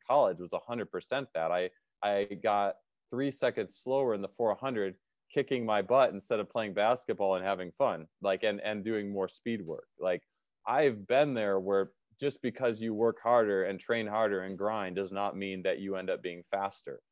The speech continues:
And I've generally found the more meaning, and, and, and it's not necessarily, I mean, it's not like a, necessarily a free for all.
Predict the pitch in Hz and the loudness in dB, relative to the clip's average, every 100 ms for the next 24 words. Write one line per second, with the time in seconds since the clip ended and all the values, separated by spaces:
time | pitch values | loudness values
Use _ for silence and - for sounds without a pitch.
0 | _ _ _ _ - 104 101 98 98 - | _ _ _ _ -4 -2 0 -2 -6 -2
1 | 104 107 104 135 156 131 - 120 110 104 | 0 0 2 2 4 0 0 0 0 -2
2 | 113 101 113 143 113 95 - _ _ _ | -2 -2 -2 -2 -2 -6 -12 _ _ _
3 | _ - 147 139 139 - 147 156 - 151 | _ -2 0 2 0 0 -4 -4 -2 -2
4 | - 185 190 - 131 139 139 123 110 110 | 2 2 2 0 -2 0 4 4 4 0
5 | 107 104 - 120 151 147 123 113 - 110 | -4 -6 -8 -6 0 0 0 0 -2 -2
6 | 107 - 101 76 - 92 92 - 98 90 | -8 -2 -2 -2 -4 -6 -6 -2 2 2
7 | 98 | 0